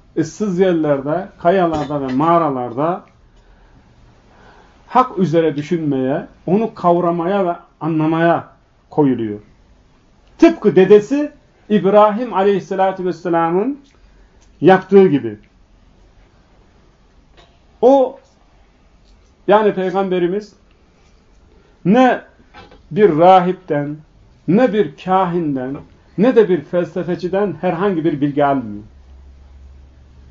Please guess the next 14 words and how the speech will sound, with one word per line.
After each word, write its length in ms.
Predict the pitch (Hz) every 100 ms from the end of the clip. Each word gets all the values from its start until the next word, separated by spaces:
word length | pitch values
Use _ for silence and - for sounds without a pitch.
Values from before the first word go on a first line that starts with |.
| - - -
Hani 160 | 185
müşrikler 440 | 185 160 170 202 190
öyle 280 | 180 196 156
diyorlar 340 | 170 185 247
ya, 160 | 151 107 _ - - - - - - _ _ - - - -
onu 440 | 165 233 220 - - -
falanca, 680 | 160 202 233 214 175 151 107 - _ _ _ _ _ _ _ _ 151
e, 260 | 143 135 156 - _ _ - 139
hatırladığım 520 | 147 160 160 160 165
kadarıyla 340 | 151 147 143
Nahl 180 | 165 196
suresinde 680 | 151 151 135 147 143 202 - - - - _ -
falanca, 760 | 170 208 254 220 170 170 143 - _ _ _ _
e, 380 | 151 135 135 135